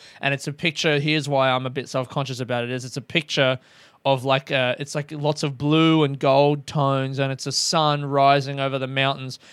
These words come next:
And actually, I told my friend about it and showed her the picture, and she was like, "Oh yeah, that was, I was looking at that <laughs> exact fucking one." <laughs>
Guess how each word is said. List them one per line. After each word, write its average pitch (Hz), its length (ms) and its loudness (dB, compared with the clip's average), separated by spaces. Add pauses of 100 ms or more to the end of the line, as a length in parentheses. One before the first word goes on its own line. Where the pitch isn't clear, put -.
(180)
And 147 160 4
actually, 165 440 2
I 143 120 4
told 151 320 2
my 139 100 0
friend 147 300 0
about 135 240 2
it 131 60 -2
and 135 120 -6
showed 147 300 2
her 135 80 2
the 131 100 -4
picture, 151 340 -8
and 127 120 -6
she - 100 -8
was 131 140 -4
like, 143 160 0
"Oh 185 140 0
yeah, 190 280 4
that 170 200 4
was, 170 280 -4
I 170 140 4
was 170 180 0
looking 156 300 -4
at 139 160 -4
that 170 140 6
<laughs> - 20 4
exact 160 580 2
fucking - 800 -10
one." 170 640 -2
<laughs> - 60 -20